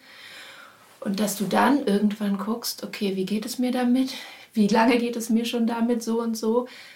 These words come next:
Und soll das jetzt noch ewig so weitergehen?“ Ähm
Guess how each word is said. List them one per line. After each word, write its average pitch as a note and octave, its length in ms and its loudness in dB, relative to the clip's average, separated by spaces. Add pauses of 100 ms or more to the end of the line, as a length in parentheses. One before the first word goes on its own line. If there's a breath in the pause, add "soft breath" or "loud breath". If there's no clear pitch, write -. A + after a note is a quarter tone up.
(120 loud breath)
Und G3+ 240 2
soll G3+ 180 4
das A#3 240 0
jetzt G#3+ 240 -4
noch G#3 320 0
ewig G3+ 380 0
so F#3+ 160 -6
weitergehen?“ A#3 640 -2 (580 loud breath)
Ähm G3+ 600 -2